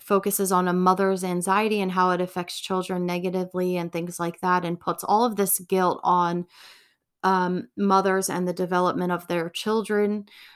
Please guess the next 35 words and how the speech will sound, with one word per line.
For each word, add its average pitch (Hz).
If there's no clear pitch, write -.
Um, 190
and 220
whether 220
they 202
meant 247
to 220
do 220
that 185
or 170
not, 240
when 190
they 185
were 185
doing 208
the 190
study, 185
um, 180
you 196
know, 185
this 190
is 196
the 190
outcome, 185
and, 180
and 180
there's 208
just -
not 220
a 262
lot 180
of 170
resources 170
out 151
there 156
for 151